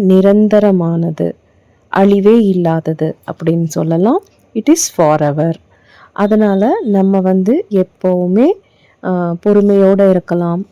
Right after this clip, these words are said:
எந்த அவசரமும் வேண்டாம், எந்த கவலையும் நமக்கு வேண்டாம் அப்படின்னு சொல்றாங்க. ஆன்மா என்றால் முழுமையான சக்தி ஸ்வரூபம். இப்போ அந்த, ஆ, இந்த சக்தி ஸ்வரூபம் அப்படின்னு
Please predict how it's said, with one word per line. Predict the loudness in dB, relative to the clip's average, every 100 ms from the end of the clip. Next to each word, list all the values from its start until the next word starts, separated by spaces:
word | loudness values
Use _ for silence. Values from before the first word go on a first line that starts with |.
| -4
எந்த | 0 2 2
அவசரமும் | 0 -2 -4 -4 -2 -2 -2
வேண்டாம், | -2 -2 -2 -2 -4 -10 -20 -12
எந்த | -2 0 0
கவலையும் | -2 -2 2 2 2 0
நமக்கு | 0 -2 -2 -4
வேண்டாம் | -2 -4 -4 -4 -4 -10
அப்படின்னு | -14 -6 -6 -4
சொல்றாங்க. | -6 -6 -8 -6 -4 -4 _ _ _ _ -18 -10
ஆன்மா | -4 0 0 0 0
என்றால் | 0 -2 -2 0 0 -2 -8 _ -20 -4
முழுமையான | 0 2 4 4 4 4 2 2 0 -2
சக்தி | -6 -6 -6 _ -2 -2
ஸ்வரூபம். | 0 -4 -4 -2 0 -2 -2 -4 -4 -8 _ _ _ _ _ _ _ _ _
இப்போ | -8 -6 0 0 0 -2
அந்த, | -2 0 0 -4 -8 -4
ஆ, | -2 -2 -4
இந்த | 0 2 4 0
சக்தி | 0 -4 -4 _ -2
ஸ்வரூபம் | -2 0 0 0 0 0 -2 -2
அப்படின்னு | -10 -2 0